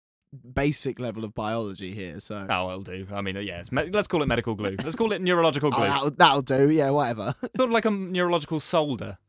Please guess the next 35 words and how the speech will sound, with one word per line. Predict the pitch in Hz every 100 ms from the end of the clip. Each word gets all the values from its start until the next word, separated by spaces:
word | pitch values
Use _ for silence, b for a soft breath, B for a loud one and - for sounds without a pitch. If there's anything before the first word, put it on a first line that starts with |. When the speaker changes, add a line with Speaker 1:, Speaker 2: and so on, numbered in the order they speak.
| _
Speaker 2:
Let, | 120 - -
let's | 135
think | - 135
of | 123
it | 107
like | 104
that. | 98 -
Speaker 1:
I | 151
have | 180 208
soldered | 196 190 156
some | - 139
wires | 147 110 -
before, | 104 82 78 113
so | 113 107
yeah, | 120 120 117
okay. | 143 101
Speaker 2:
But |
Speaker 1:
Yeah, | 202 196
Speaker 2:
the |
whole | 214
thing, | 214 208
Speaker 1:
wicked. | 185
Speaker 2:
the, | 214 160 180
the | 202
whole | 220
thing | 196 165
sounds | 165 135
amazing, | 131 98 98
right? | 98
So, | 127 120 -
but | 156 147 -
not | 165 220 208
according | - 190 180 156 139
to, | - 123 98 101
apparently, | - 135 123 101 73 90